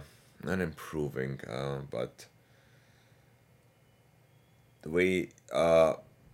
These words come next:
these characters are building, uh, on each other. And also in, in this particular episode, uh, we saw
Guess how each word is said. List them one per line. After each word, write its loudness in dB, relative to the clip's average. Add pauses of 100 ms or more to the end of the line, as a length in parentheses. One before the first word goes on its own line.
(1600)
these -8
characters 2
are 4
building, 2
uh, -10 (280)
on -4
each -6
other. 0 (380)
And -2
also 4
in, -4
in -4
this -2
particular 2
episode, 4 (460)
uh, 4 (300)
we -2
saw 4